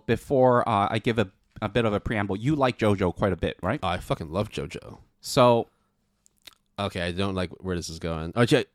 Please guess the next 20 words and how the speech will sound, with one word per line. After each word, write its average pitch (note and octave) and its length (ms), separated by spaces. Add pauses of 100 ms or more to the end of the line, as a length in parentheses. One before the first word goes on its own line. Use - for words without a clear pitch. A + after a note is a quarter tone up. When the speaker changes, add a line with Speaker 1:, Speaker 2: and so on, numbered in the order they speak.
Speaker 2:
do D3 120
I D#3+ 60
like? E3+ 260
I G2+ 60
do G2+ 140
like E2+ 220
it, C#2+ 80
actually. A#1+ 420 (640)
Hmm. F2+ 260 (120)
Speaker 1:
would B2 180
you F3 100
say D3+ 200
JoJo A2+ 680 (100)
is G#2 340 (140)
up - 240
there G2+ 240
in G2+ 160
terms A2 340
of G2+ 300
one A2+ 300